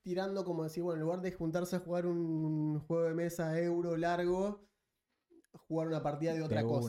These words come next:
Speaker 2: una. Es algo que se resuelve una tarde. Esto lo dijimos, me acuerdo, en el Abril Indie,
Speaker 1: Sí.
Speaker 2: y está bueno traerlo a colación de vuelta. Varios de estos juegos te sirven para,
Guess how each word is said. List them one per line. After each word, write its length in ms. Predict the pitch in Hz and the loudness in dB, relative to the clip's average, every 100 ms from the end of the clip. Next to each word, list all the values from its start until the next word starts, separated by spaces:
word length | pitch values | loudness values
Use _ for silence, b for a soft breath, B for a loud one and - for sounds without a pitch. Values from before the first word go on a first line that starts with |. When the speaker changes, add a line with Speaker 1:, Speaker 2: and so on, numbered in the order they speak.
| 104 | -2
Speaker 2:
una. 20 | 127 | 0
Es 120 | 127 | 0
algo 180 | 135 151 | 2 0
que 40 | 147 | 0
se 120 | - | 0
resuelve 340 | 123 - 143 143 | -2 0 0 2
una 200 | 135 120 | 0 0
tarde. 200 | 113 165 | 0 0
Esto 160 | - | 0
lo 60 | 220 | 0
dijimos, 320 | 170 - 185 | 0 0 0
me 60 | 151 | 2
acuerdo, 220 | 151 165 | 2 2
en 40 | 135 | 2
el 60 | |
Abril 260 | 123 147 147 | 2 2 0
Indie, 300 | 165 170 180 b b | 0 0 -2 b b
Speaker 1:
Sí. 80 | 196 196 | -6 -4
Speaker 2:
y 300 | - 135 123 | 0 2 4
está 220 | 120 - 147 | 0 2 0
bueno 240 | 151 147 | 2 0
traerlo 240 | - 143 135 | 0 0 2
a 20 | |
colación 340 | 127 123 147 139 | 0 0 0 0
de 60 | |
vuelta. 380 | 151 170 143 151 | 2 0 0 0
Varios 300 | 151 202 208 | 0 0 0
de 40 | |
estos 160 | 208 190 | 0 0
juegos 280 | - 190 190 | 0 0 0
te 100 | 151 | -2
sirven 400 | - 175 190 180 | 0 0 0 0
para, 440 | 160 170 185 202 | 0 0 0 -4